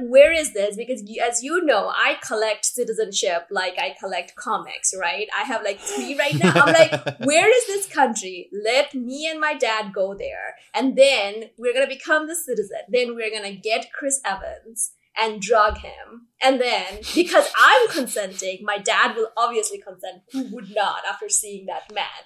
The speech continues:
Speaker 1: And then we're gonna get
Speaker 2: <laughs>
Speaker 1: legally married because, yay, comics are so inspirational. Because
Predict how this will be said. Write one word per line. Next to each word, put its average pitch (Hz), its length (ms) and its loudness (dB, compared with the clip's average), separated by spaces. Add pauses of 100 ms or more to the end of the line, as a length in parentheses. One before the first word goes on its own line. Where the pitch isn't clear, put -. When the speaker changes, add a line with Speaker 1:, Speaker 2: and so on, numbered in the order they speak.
(280)
Speaker 1:
And 403 120 4 (140)
then 370 240 4
we're - 160 2
gonna 370 200 -4
get 349 200 0
Speaker 2:
<laughs> 269 140 2
Speaker 1:
legally 277 380 0
married 320 640 0
because, 269 340 -2
yay, 302 680 4
comics 330 580 -6
are 254 200 4
so 277 280 2
inspirational. 277 1120 -4 (280)
Because 349 500 2